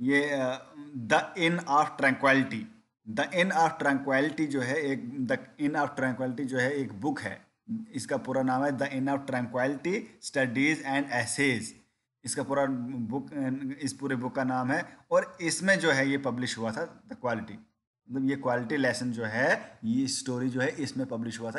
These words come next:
इस बुक में। ये पूरी बुक है, इसमें पब्लिश हुआ था।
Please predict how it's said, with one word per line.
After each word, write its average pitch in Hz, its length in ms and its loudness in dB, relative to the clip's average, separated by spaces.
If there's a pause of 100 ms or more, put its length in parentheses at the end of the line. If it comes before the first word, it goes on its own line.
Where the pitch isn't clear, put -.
इस 113 140 -6
बुक 110 260 -6
में। 95 180 -10 (360)
ये 113 60 -12
पूरी 123 260 -4
बुक 110 500 -6
है, 175 400 -2
इसमें 120 260 -4
पब्लिश 110 340 -2
हुआ 110 140 -8
था। - 240 -18